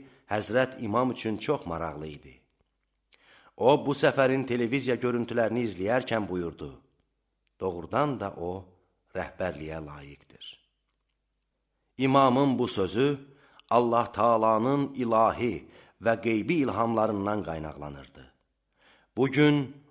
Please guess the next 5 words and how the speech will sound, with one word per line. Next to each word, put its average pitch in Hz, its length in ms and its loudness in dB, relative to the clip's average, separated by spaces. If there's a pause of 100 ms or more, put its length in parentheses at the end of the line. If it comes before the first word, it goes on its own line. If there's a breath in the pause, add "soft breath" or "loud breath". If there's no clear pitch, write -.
(100)
o 110 160 2
doğrudan 113 680 2
da 113 400 0
ləyaqətli 87 760 -6
rəhbərdir. 73 560 -20